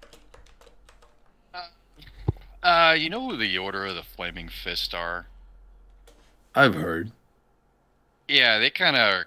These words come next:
Speaker 1: contracted to run security for the city. Uh, yeah. So they know my face.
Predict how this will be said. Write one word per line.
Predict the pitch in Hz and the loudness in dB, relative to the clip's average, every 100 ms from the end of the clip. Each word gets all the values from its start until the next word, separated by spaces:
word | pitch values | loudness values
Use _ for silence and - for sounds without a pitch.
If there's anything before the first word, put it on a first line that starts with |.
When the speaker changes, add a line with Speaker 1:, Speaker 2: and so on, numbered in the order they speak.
| - | -8
Speaker 1:
contracted | - 92 87 90 87 92 | -8 -6 -4 -4 -4 -8
to | 87 | -14
run | 82 85 | -14 -10
security | - - - 87 87 85 | -10 -10 -12 -14 -14 -16
for | - 82 80 76 _ _ _ _ _ _ _ _ _ _ _ _ _ _ _ _ _ _ _ | -16 -14 -12 -14 _ _ _ _ _ _ _ _ _ _ _ _ _ _ _ _ _ _ _
the | 117 110 | -2 0
city. | - - 92 87 85 _ - _ - | 2 2 0 -2 -6 _ -20 _ -2
Uh, | 113 110 107 104 104 101 98 | 2 4 4 4 4 2 -2
yeah. | 101 98 85 82 - _ _ _ _ _ | -2 -2 0 -4 -10 _ _ _ _ _
So | - 107 | -12 -8
they | 123 131 123 | -6 -8 -10
know | 110 101 | -8 -8
my | 92 82 | -6 -8
face. | - 87 87 87 - - | -8 -6 -6 -6 -6 -8